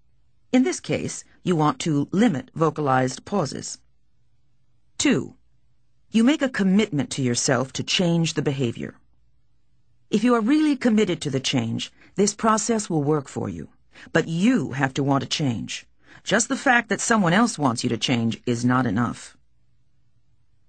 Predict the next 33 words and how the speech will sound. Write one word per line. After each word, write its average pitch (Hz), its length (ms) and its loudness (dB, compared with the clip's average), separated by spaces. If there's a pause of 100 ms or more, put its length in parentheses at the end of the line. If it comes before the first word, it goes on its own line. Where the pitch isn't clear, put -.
(140)
Three, 233 580 0 (520)
you 202 100 4
must 262 280 0
become 247 280 0
aware 170 600 2
that 165 160 -2
you 190 80 2
have 175 140 0
engaged 175 520 0
in 123 120 0
the 120 80 -2
behavior 113 640 -2
each 208 300 0
time 175 340 2
you've 151 220 -2
done 139 180 0
it. - 220 -10 (920)
This 349 160 2
happens 226 360 -2
after 202 240 0
the 139 80 0
fact, 151 520 0 (200)
but 233 140 0
nonetheless, 285 600 2
you 180 60 0
must 202 300 0
be 247 80 2
aware 175 340 2
you 156 220 0
have 127 240 -2
done 135 180 2
it 180 120 -2
again. 147 480 -2